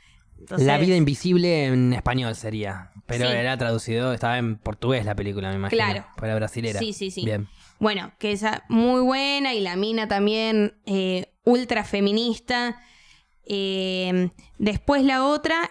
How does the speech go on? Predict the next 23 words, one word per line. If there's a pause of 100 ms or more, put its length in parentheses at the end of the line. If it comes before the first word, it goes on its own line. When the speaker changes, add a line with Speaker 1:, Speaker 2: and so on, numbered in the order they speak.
Speaker 1:
eh, (180)
es
Hidden
Life, (720)
que
esa
también
más
o
menos
parecido
el
nombre,
Speaker 2:
Sí. (300)
Speaker 1:
eh,
que
esa
es
sobre
la
Segunda
Guerra
Mundial.